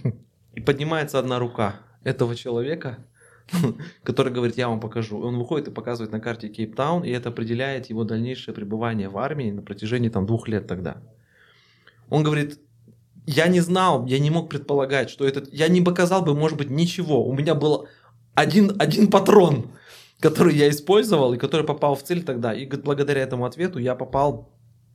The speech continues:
Speaker 2: в, в это место, я нормально отслужил и, э, все такое». То есть, э, в этом смысле нету, с другой стороны, я просто, я, я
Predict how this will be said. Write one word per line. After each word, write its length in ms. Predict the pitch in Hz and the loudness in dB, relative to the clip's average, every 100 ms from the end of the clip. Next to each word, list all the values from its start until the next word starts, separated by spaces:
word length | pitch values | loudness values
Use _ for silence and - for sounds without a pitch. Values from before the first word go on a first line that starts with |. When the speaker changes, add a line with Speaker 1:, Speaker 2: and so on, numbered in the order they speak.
| _ - | _ -8
Speaker 2:
в, 840 | 113 117 123 120 120 117 113 110 - _ _ _ - | -4 0 2 2 2 2 0 -4 -14 _ _ _ -14
в 120 | 143 | 0
это 180 | 151 151 | 2 2
место, 340 | 139 202 220 151 | 2 0 -2 -2
я 160 | 135 | 0
нормально 380 | 131 139 139 127 | 0 0 -2 -2
отслужил 540 | 120 135 135 196 220 | -4 -6 -4 -2 -2
и, 480 | 135 120 117 120 76 - - | -2 -2 -2 -4 -8 -12 -6
э, 460 | 110 113 107 92 | -2 -2 -2 -6
все 160 | 110 139 | -6 -4
такое». 280 | 135 - 120 | 0 2 2
То 80 | 135 | 0
есть, 160 | - - - - - | -6 -14 -20 -12 -2
э, 60 | |
в 320 | 113 123 120 | -2 -2 0
этом 200 | 170 185 | 2 2
смысле 360 | 175 214 226 156 | 0 2 2 2
нету, 500 | 160 185 160 135 110 | 0 0 -2 -4 -8
с 80 | 131 | -8
другой 280 | 143 156 180 | -2 2 2
стороны, 300 | 180 143 127 | 2 0 0
я 100 | 127 | -2
просто, 240 | 135 - | -4 -6
я, 120 | 143 | -8
я 240 | - 143 | -8 -12